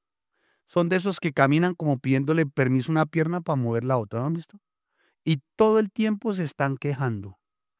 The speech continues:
del país, del salario, del presidente, de si subió el arroz, si subió el dólar, ¿no? El dólar a cuatro mil, entre otras, ¿no? Sí,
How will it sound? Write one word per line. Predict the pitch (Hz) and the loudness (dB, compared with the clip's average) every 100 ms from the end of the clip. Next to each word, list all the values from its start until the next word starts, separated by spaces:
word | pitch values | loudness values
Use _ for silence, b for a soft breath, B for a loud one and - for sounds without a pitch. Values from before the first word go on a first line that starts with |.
| _ _ _ | _ _ _
del | _ 110 110 101 | _ 0 2 0
país, | - 104 104 110 113 110 | 0 2 2 2 0 0
del | 113 104 | -2 -2
salario, | - 110 104 104 104 110 110 | -2 0 2 2 2 0 -2
del | 110 104 | -4 -6
presidente, | - 104 - 107 101 104 110 110 104 - 107 - b b b | -4 -4 -4 -6 -2 0 0 0 -4 -6 -8 -8 b b b
de | - 123 | -2 0
si | - 120 | 0 -4
subió | 127 117 113 | -2 0 2
el | 113 | 4
arroz, | 110 107 120 120 113 | 2 2 2 0 -2
si | 120 | -8
subió | - 110 107 | -6 -4 -2
el | 107 104 | -2 -2
dólar, | 117 120 117 113 110 | 0 2 4 2 0
¿no? | 113 151 | -2 -2
El | 135 | 0
dólar | 123 131 | 4 4
a | 143 | 2
cuatro | - 127 110 113 104 | 0 -2 -2 -2 -4
mil, | 110 151 | -2 -2
entre | 151 113 117 123 | -2 -4 -6 -6
otras, | 156 175 156 | -4 -8 -6
¿no? | 147 190 - _ _ _ _ _ _ _ _ _ _ _ _ _ _ _ _ _ | -6 -8 -10 _ _ _ _ _ _ _ _ _ _ _ _ _ _ _ _ _
Sí, | _ - 160 | _ -2 0